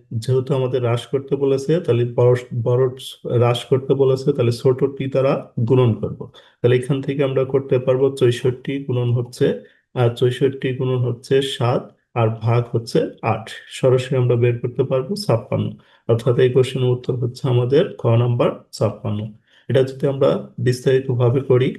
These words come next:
অর্থাৎ লিখিত ফরম্যাটে করে এভাবে করতে পারি যে আমাদের যেহেতু হ্রাস করতে বলেছে,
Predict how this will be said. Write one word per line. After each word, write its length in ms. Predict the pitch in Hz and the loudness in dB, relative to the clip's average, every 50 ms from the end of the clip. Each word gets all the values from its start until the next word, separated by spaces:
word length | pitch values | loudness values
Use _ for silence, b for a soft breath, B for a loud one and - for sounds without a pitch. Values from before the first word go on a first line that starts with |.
| - - _ - | -10 -12 _ 0
অর্থাৎ 380 | 113 113 113 - 127 117 110 117 131 | 0 0 0 2 0 0 2 2 2
লিখিত 340 | 127 127 127 - 156 143 - 147 127 - | 0 0 2 2 0 2 2 2 2 2
ফরম্যাটে 400 | - 135 131 127 131 123 139 131 | 0 0 0 0 0 0 0 0
করে 220 | 135 - 135 127 - | 0 0 -2 -2 0
এভাবে 400 | 123 123 117 - - 120 131 135 | 2 0 0 2 0 0 0 0
করতে 320 | 131 131 131 131 - 135 131 | 0 0 -2 -2 -2 -4 -4
পারি 280 | 131 - 127 127 - 214 214 B B B B B B B | -2 0 0 0 0 -2 -4 B B B B B B B
যে 100 | 110 127 131 | 2 2 2
আমাদের 320 | 123 127 123 127 143 131 123 | 4 2 2 2 2 2 2
যেহেতু 280 | - 139 127 127 - 139 | 2 2 2 2 2 0
হ্রাস 260 | 120 110 120 131 131 - - | 0 0 0 -2 -2 -4 -4
করতে 260 | - 135 139 - 139 | -4 -4 -2 0 -2
বলেছে, 400 | 127 135 131 127 127 127 - 165 | 0 2 2 0 0 -2 -4 -6